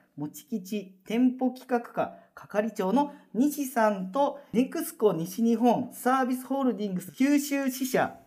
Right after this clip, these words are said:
店舗支援課係長の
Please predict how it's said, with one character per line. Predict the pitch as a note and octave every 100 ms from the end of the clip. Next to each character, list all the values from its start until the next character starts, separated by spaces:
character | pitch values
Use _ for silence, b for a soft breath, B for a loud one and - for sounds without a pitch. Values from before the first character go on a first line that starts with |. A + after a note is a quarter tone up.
| _ -
店 | B3+ B3+ F#3+
舗 | F#3
支 | F#3 F#3 G#3+
援 | A3 F#3 F#3+
課 | F#3+ F3+ B B
係 | F3 A#3 B3+ B3
長 | - A3+ A3
の | D4+